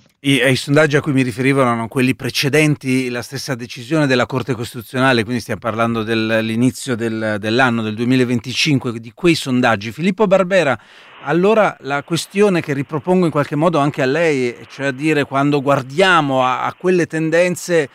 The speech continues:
qualche mese fa dicevano maggiore appeal per il referendum sull'autonomia differenziata, minore per quelli sul lavoro e per quello sulla cittadinanza. Lei come se lo spiega questo?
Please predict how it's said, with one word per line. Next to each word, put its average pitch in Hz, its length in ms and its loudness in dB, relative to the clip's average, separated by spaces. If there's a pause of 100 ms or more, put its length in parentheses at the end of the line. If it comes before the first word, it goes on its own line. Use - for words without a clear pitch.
(320)
qualche 165 240 2
mese 160 240 0
fa 185 200 2
dicevano 147 840 -2
maggiore 156 500 0
appeal 190 640 -2
per 165 320 -2
il 147 200 0
referendum 165 480 -2
sull'autonomia 151 600 -2
differenziata, 160 840 -4
minore 175 720 2 (240)
per 147 180 -4
quelli 175 260 0
sul 156 180 -6
lavoro 139 500 0 (260)
e 135 100 -10
per 143 200 -2
quello 170 320 2
sulla 147 240 -4
cittadinanza. 131 960 -6 (280)
Lei 214 200 2
come 196 220 2
se 190 120 0
lo 175 80 2
spiega 143 640 0
questo? 113 720 -4